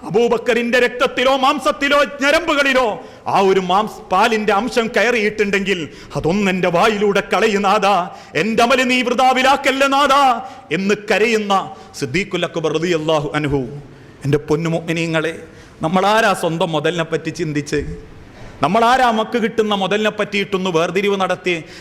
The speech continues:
അതുകൊണ്ടാ പ്രവാചകൻ കാല-, കാലഘട്ടത്തിൽ വീട്ടിൽ നിന്നിറങ്ങുന്ന ഭർത്താക്കന്മാരെ വാതിലിൻ്റെ അടുത്ത് തടഞ്ഞു വെച്ചിട്ട് സഹാബ പെൺമക്കൾ പറഞ്ഞിരുന്നു എന്നാ, ദാ വേണമെങ്കിൽ പട്ടിണി ഞങ്ങൾ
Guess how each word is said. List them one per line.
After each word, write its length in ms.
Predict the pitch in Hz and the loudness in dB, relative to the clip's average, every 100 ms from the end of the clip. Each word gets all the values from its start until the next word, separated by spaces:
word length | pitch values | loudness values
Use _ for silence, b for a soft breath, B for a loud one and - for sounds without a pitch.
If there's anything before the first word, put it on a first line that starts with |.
| B | B
അതുകൊണ്ടാ 420 | 156 185 196 185 | -2 0 0 0
പ്രവാചകൻ 760 | 170 - - 156 190 185 185 175 165 | -2 -6 -2 0 0 -2 -6 -4 -2
കാല-, 220 | 170 180 - | -2 -2 -2
കാലഘട്ടത്തിൽ 600 | 160 185 180 175 165 170 | 0 0 -2 -2 -4 -2
വീട്ടിൽ 280 | 151 170 208 | -2 0 0
നിന്നിറങ്ങുന്ന 400 | 202 175 175 170 | -2 -4 -2 -2
ഭർത്താക്കന്മാരെ 1000 | 160 156 185 185 175 175 170 165 151 - B B | -2 -2 -2 -2 -2 0 0 0 -2 -6 B B
വാതിലിൻ്റെ 460 | 143 170 208 233 202 | 2 2 2 0 -2
അടുത്ത് 220 | 170 185 - | -2 -4 0
തടഞ്ഞു 300 | 165 196 226 | 0 0 -2
വെച്ചിട്ട് 400 | 202 - 180 175 | -2 -2 -4 -4
സഹാബ 420 | - 156 190 185 | -4 0 0 0
പെൺമക്കൾ 580 | 180 160 170 190 196 175 - | 0 -2 -4 -4 -2 -2 -2
പറഞ്ഞിരുന്നു 460 | 160 175 185 175 | -2 0 -2 -2
എന്നാ, 240 | 175 160 131 - - | -2 -2 -2 -8 -2
ദാ 360 | 156 190 - B B B | 0 0 -4 B B B
വേണമെങ്കിൽ 400 | 143 175 185 170 165 - | 0 0 0 -2 -2 -2
പട്ടിണി 360 | 165 - 220 185 | -4 -2 -2 -2
ഞങ്ങൾ 180 | 160 | 0